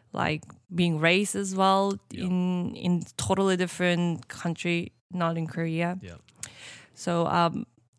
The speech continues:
Speaker 1: uh, uh, I, I don't know. Why did I talk about it? Oh my gosh.
Speaker 2: I don't know. But also, like, my parents, they li-, they live overseas as well in Australia. Um,
Speaker 1: Mm.
Speaker 2: I think Australia is relatively safe. Um, there's obviously are racist people, and I,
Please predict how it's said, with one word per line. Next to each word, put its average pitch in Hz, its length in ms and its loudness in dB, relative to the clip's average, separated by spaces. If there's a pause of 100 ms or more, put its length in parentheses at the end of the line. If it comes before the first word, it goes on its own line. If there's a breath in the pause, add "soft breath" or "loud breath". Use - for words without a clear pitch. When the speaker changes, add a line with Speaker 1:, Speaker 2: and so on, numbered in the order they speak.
(260)
Speaker 1:
uh, - 260 -14 (300)
uh, 220 280 2 (600 loud breath)
I, - 260 4 (180)
I 226 380 4
don't 349 120 4
know. 285 180 6
Why 254 200 6
did 262 160 0
I 233 100 4
talk 196 240 -2
about 165 260 2
it? 175 160 -8 (240)
Oh 220 120 4
my 196 120 2
gosh. 165 460 -2
Speaker 2:
I 147 40 -2
don't 135 140 2
know. 101 140 0 (760 soft breath)
But 185 140 6
also, 202 320 4
like, 147 180 2
my 143 140 2
parents, 135 360 0
they 123 140 6
li-, 120 140 4
they 123 180 6
live 127 160 4
overseas 98 400 2
as 98 100 -2
well 101 140 0
in 95 80 -2
Australia. 95 600 -8
Um, 90 240 -12 (280)
Speaker 1:
Mm. - 40 -20 (460 loud breath)
Speaker 2:
I 131 80 6
think 190 140 6
Australia 123 400 6
is 98 120 2
relatively 101 540 2
safe. - 840 -4 (240)
Um, 90 300 -4
there's 107 180 4
obviously 127 540 -2
are 92 240 -8
racist 90 560 -6
people, 98 420 -10
and 95 160 -8
I, 98 120 -4